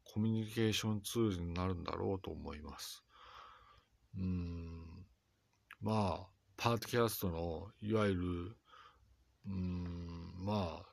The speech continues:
多岐にわたるコミュニケーションは、まあ、私にとって有益で、非常に役に立ってます。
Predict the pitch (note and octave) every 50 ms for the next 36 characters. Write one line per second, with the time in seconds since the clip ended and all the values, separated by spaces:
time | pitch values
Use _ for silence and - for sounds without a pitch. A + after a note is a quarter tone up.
0 | _ - - - C3+ C3+ C3+ - A#2 A2+ G#2+ G2+ F#2 F2 F#2 - G#2 G#2 G2+ G2+
1 | G2 F#2+ E2+ F2 - - - F#2+ F#2+ G#2 G#2 G2+ F#2+ - - - G2 F#2+ F#2 -
2 | F#2+ F2 E2 E2 E2 E2 D#2+ D#2+ F2 F#2 - _ - - - - - - - _
3 | _ _ - F2+ F#2 F2 E2+ E2+ F#2 F#2+ F#2 F#2+ G2 - G#2 G2+ F#2+ F#2+ - G2+
4 | F#2+ - - F2+ F2+ F#2 G2 G2+ G2 F#2+ F2+ F#2 G2+ G2 F#2+ F2+ F2 F#2 - -
5 | _ _ - _ _ _ _ - - - G#2+ G#2 G2 G2+ G2+ G2 G#2+ A2+ G#2+ F2+
6 | F2+ - G#2+ G2 F2 F2+ F2 - - F#2 E2 E2 E2+ - - - -